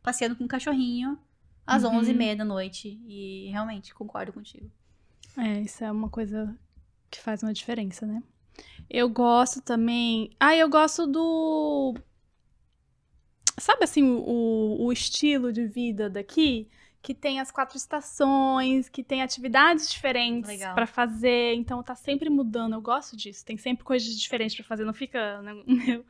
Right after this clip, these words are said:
Speaker 2: o mesmo negócio assim o tempo inteiro. É, e eu amo a possibilidade de poder viajar
Speaker 1: Uhum.
Speaker 2: pouquinho tempo e você tá num lugar novo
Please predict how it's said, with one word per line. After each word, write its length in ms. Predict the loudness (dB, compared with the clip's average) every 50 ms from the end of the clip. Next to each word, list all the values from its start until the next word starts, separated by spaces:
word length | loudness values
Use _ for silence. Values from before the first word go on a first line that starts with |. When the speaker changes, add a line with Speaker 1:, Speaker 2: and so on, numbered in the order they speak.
| -20 -20 -20 -20 _ _ _ -10
Speaker 2:
o 60 | -6
mesmo 220 | -2 0 0 2 2
negócio 360 | 2 2 2 0 0 0 -4
assim 160 | -6 -4 -4
o 40 | -4
tempo 140 | -4 -6 -6
inteiro. 720 | -6 -2 0 2 4 4 4 4 4 4 2 2 0 -2 -6 _ _ -20 -20 -20 -20 -18 _
É, 600 | -4 0 2 4 4 4 4 4 4 2 0 0 0
e 120 | 4 6 8
eu 180 | 8 10 10
amo 160 | 10 8 8 6
a 40 |
possibilidade 800 | 6 4 2 2 2 2 2 4 8 8 10 10 10 6 4 2
de 400 | 2 4 4 4 6 6 4 2 2 2
poder 300 | 2 4 6 6 6 6
viajar 680 | 6 6 6 6 6 4 6 6 6 8 8 6 4 2 -2 _ -10 -6
Speaker 1:
Uhum. 400 | -6 -4 -4 -4 -6 -6 -2 6
Speaker 2:
pouquinho 460 | 8 6 6 6 4 4 4 4 4
tempo 560 | 2 2 4 4 6 6 4 4 2 2 0
e 60 | 2 2
você 220 | 0 0 -2 -2
tá 160 | -2 0 0 2
num 180 | 2 2 2
lugar 340 | 0 0 2 4 4 4 4
novo 720 | 4 4 4 4 4 4 2 2 0 -2 -4 -4 -4 -4